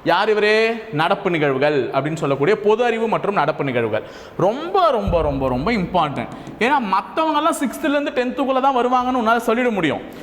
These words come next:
ஆனா இந்த எட்டு கேள்விகளோ அல்லது ஆறு கேள்விகளோ இடம்பெற போறக்கூடிய, கிட்டத்தட்ட ஆறு கேள்விகள்ல இருந்து எட்டு கேள்விகள் வரக்கூடிய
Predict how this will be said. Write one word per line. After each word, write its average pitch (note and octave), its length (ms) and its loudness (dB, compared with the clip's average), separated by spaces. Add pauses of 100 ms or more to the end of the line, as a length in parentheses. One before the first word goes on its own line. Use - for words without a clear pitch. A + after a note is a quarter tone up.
(140)
ஆனா D#3 540 2 (200)
இந்த C#4+ 380 0
எட்டு B3 380 0
கேள்விகளோ B3 500 0
அல்லது B3+ 200 0
ஆறு G#3+ 300 2
கேள்விகளோ A3 420 -2
இடம்பெற A3 380 0
போறக்கூடிய, D3+ 800 0 (1080)
கிட்டத்தட்ட D#3+ 520 0 (460)
ஆறு G#3+ 380 2
கேள்விகள்ல A#3 440 -2
இருந்து A#3 200 -2
எட்டு G3+ 280 0
கேள்விகள் A3 400 0
வரக்கூடிய D#3 760 0